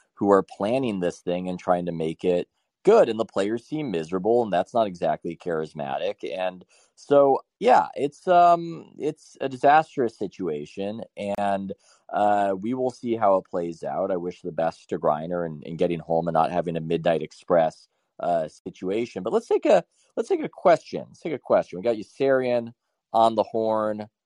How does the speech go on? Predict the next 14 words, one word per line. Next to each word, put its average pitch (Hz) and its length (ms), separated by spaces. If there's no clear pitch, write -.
one 110 260
of 120 100
our 107 120
favorites. 90 800
Gonna 87 100
make 98 260
him 107 100
the 92 80
next 85 280
caller. 76 540
See - 260
what 113 140
he's 98 160
got. 76 340